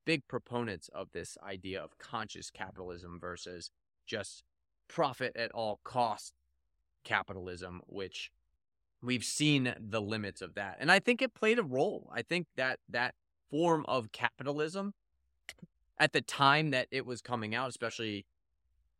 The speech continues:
early twentieth century, all the way up through the fifties and sixties, we needed that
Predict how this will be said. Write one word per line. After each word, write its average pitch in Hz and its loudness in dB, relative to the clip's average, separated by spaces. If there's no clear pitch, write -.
early 160 8
twentieth 139 -2
century, 143 -2
all 127 2
the 127 0
way 131 4
up 127 -2
through 127 -10
the 117 -4
fifties 113 -6
and 98 -6
sixties, 165 -8
we 156 4
needed 165 4
that 131 -2